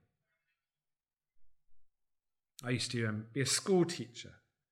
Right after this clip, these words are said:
and you'd often hear the head teacher criticised in the staff room. They didn't get it. What were they so stressed about? What do they even do all day in their office?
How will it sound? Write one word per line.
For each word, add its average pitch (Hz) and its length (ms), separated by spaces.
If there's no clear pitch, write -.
and 131 200
you'd 147 120
often 175 240
hear 165 340
the 127 120
head 147 260
teacher 139 340
criticised 117 920
in 110 80
the 110 60
staff - 440
room. 85 280
They 123 60
didn't 147 180
get 156 180
it. 113 340
What 143 180
were 147 80
they 147 80
so 151 140
stressed - 500
about? 107 340
What 151 60
do 139 60
they 160 100
even 151 180
do 170 260
all 135 140
day 160 300
in 127 80
their 127 160
office? - 720